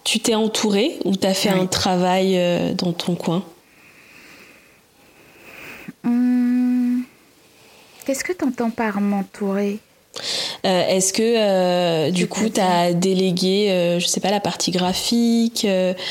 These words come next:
Speaker 1: euh, est-ce que tu, tu vois, est-ce que t'as fait appel à des prestataires pour, euh, construire, euh, des éléments de la marque, de ta marque ?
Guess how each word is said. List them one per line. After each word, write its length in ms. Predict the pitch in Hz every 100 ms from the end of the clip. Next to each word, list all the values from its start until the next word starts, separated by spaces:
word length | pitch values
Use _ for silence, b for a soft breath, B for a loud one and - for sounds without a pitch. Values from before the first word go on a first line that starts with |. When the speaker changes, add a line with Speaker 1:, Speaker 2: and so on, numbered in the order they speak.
| B B B
Speaker 1:
euh, 280 | 190 180 180
est-ce 180 | 180 -
que 100 | 208
tu, 680 | - - 190 180 175 175 180
tu 120 | -
vois, 140 | 190
est-ce 140 | 202 -
que 80 | 202
t'as 140 | 180
fait 160 | - 180
appel 320 | 180 214 202
à 80 | 175
des 100 | 170
prestataires 880 | - 190 - 170 - 214 240 233 -
pour, 300 | - 185 175
euh, 160 | 165 180 - B B B B
construire, 640 | - 202 - - 214 214 202
euh, 800 | 180 170 170 170 - - - 175
des 240 | 175 170
éléments 260 | 185 190 196
de 60 | 185
la 100 | 175
marque, 520 | 180 233 - - -
de 80 | 185
ta 180 | 180 175
marque ? 440 | 180 226 - -